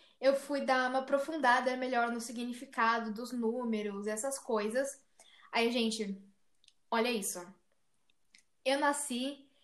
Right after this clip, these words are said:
no dia quatorze. E eu nasci às sete e sete da noite.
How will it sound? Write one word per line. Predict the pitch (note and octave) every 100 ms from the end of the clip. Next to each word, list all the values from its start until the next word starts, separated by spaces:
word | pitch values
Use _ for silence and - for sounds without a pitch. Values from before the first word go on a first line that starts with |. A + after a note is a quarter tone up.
| _ _ _ _
no | C4 C4+
dia | C#4 C#4
quatorze. | E4 E4 A#3+ A3 G#3 F#3+ E3+ - _ _ _ _ _ _ _ _ _
E | C#4 E4 D4+ F#3+ G3 - _ _ _ -
eu | C4
nasci | C4+ D4+ - A#3 C4 C#4 - - - -
às | A#3+
sete | - B3+ B3+ C#4 -
e | E4 - F4+
sete | - D4 B3 C4 - D#4+ D#4+ - _ _ _ _ _ _
da | A#3+ B3+ D#4
noite. | C#4+ G#3+ A3 - F3+ F#3